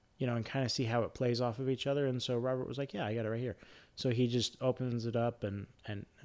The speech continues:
and shows him. I, I think he even might have had, like, a roughly edited sequence or something like that. And, and Bruce is like, "Hmm, you know, I think I can do better." Um,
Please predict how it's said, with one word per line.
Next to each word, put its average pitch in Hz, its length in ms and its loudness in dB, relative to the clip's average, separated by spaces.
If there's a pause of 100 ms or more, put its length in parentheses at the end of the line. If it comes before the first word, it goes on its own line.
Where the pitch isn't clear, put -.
(100)
and 117 140 -4
shows 120 280 0
him. 117 140 0 (340)
I, 143 120 4 (260)
I 131 80 0
think 190 180 6
he 165 80 8
even 135 220 6
might 123 220 2
have 110 80 0
had, 117 160 2
like, 107 140 2
a 104 40 2
roughly 107 400 0
edited 104 360 -2
sequence 98 440 -6
or 101 60 -8
something 95 300 -8
like 92 200 -8
that. 92 200 -12 (800)
And, 113 360 -2
and 117 140 -8
Bruce 113 220 -8
is 107 100 -4
like, 113 200 -6
"Hmm, 107 400 -4 (380)
you 139 120 0
know, 143 160 -2
I 127 60 -2
think 208 200 -2
I 233 80 2
can 160 140 4
do 120 100 4
better." 107 360 0 (540)
Um, 120 560 2